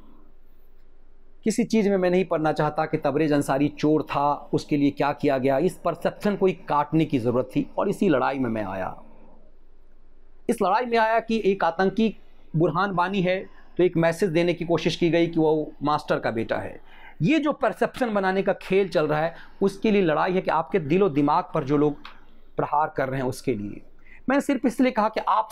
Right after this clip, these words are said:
सब में, मुझे अंदाज़ा नहीं था कितना प्रेम आप सबका है, वो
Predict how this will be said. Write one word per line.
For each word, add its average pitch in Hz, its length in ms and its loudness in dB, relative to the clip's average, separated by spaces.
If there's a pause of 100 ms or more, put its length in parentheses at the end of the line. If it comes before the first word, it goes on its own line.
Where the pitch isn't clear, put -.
सब 226 160 -2
में, 226 280 4
मुझे 180 220 2
अंदाज़ा 190 400 2
नहीं 220 120 0
था 220 120 -2
कितना 214 300 2
प्रेम 214 460 2
आप 147 140 0
सबका - 340 -4
है, - 220 -4 (300)
वो - 120 -4